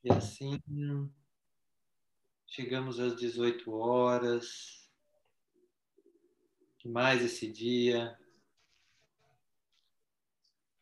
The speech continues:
Nesse momento em que nos recolhemos em oração,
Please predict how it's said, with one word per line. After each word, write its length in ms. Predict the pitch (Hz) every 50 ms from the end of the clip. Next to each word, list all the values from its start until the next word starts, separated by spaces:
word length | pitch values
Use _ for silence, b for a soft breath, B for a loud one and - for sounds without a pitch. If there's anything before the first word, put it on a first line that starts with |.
| _ _ _ _ _ _ _ _ _ _ _ _ _ -
Nesse 260 | 135 135 - - 143
momento 480 | 139 135 135 131 139 143 147 143 143 143
em 80 | 139
que 140 | 139 - 143
nos 200 | 139 139 131 -
recolhemos 960 | - 156 156 - 170 143 123 120 123 131 143 151 151 151 147 139 131 123 120
em 140 | 120 123 120
oração, 1040 | 120 117 113 110 - - - - - 131 131 131 131 131 131 127 127 127 123 120 120